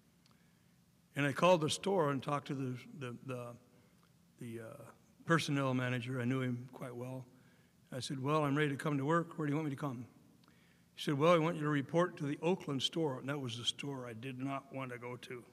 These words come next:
And, uh, I sat down on the couch. My wife comes home. She says, "You turned that church down, didn't you?"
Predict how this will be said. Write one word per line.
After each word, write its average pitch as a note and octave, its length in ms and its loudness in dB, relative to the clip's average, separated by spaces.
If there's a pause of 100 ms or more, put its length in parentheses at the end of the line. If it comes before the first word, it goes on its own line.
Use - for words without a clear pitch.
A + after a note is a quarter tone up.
(2500)
And, C3 200 -4
uh, B2 180 -8 (240)
I D#3 120 -2
sat D#3+ 260 2
down D3 140 4
on C#3+ 100 4
the B2+ 80 -2
couch. C#3+ 480 -2
My C#3+ 100 -2
wife C3+ 280 0
comes B2+ 260 -4
home. C#3 340 0 (760)
She - 160 -4
says, C3+ 200 0
"You G3+ 80 0
turned D3 240 0
that E3 120 4
church - 280 0
down, C3+ 200 0
didn't C3 220 0
you?" G2+ 80 -6